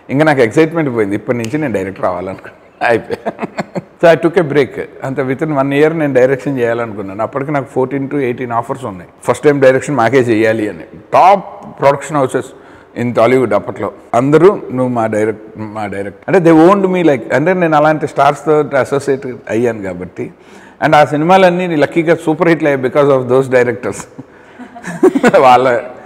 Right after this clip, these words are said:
so మా, naturally మా, వాళ్ళ కింద పనిచేసిన వాళ్ళందరికీ అంతే పేరు వస్తుంది కదా. అలా జయంత్ గారు కట్టిన మూడు సక్సెస్లు మాకు help అయ్యాయి. ఆయన బ్యాచ్లో నేను, కాశీ విశ్వనాథ్ గారు, శంకర్ మార్తాండ అందరం డైరెక్టర్లు అయ్యాం.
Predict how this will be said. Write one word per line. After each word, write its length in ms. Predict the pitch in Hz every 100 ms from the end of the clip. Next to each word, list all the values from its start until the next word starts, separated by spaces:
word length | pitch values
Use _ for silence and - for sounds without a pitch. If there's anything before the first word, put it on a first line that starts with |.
| - - -
so 100 | 220
మా, 180 | 233 202
naturally 520 | 196 202 233 233 240
మా, 300 | 220 185 156
వాళ్ళ 240 | 170 185 190
కింద 180 | 202
పనిచేసిన 460 | 208 214 208 202 202
వాళ్ళందరికీ 420 | 190 185 180 180
అంతే 200 | 196 185
పేరు 240 | 196 190 165
వస్తుంది 380 | - 135 104
కదా. 200 | 104 - - - - - - _
అలా 140 | - 165
జయంత్ 340 | 156 175 196
గారు 180 | 202 196
కట్టిన 260 | 196 190 185
మూడు 260 | 180 190
సక్సెస్లు 480 | 180 180 175 170 185
మాకు 300 | 180 170 165
help 220 | 160 165
అయ్యాయి. 320 | 165 127 92 -
ఆయన 120 | 123 135
బ్యాచ్లో 420 | 139 139 151 151
నేను, 400 | 139 139 143 147 - - - -
కాశీ 260 | - 135 151
విశ్వనాథ్ 360 | 139 - 135 127
గారు, 240 | 127 131
శంకర్ 320 | 127 135 139
మార్తాండ 440 | 135 131 131 131 139
అందరం 300 | 143 170 180
డైరెక్టర్లు 420 | 160 143 127 107
అయ్యాం. 220 | 90 80